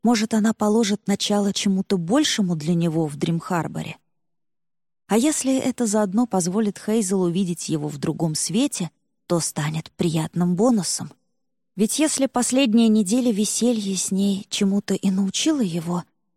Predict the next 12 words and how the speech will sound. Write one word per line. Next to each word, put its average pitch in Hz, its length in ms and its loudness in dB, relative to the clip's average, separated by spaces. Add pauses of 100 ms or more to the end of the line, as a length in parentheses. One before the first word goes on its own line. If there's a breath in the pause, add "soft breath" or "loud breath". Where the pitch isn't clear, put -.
(120)
так - 180 0
это 190 200 0
тому, 226 420 4
что 220 240 2
он 220 260 4
не 240 100 6
сможет 226 500 2
выбросить 214 580 0
эту 202 180 -4
женщину 202 540 0
из 175 120 0
головы 185 520 0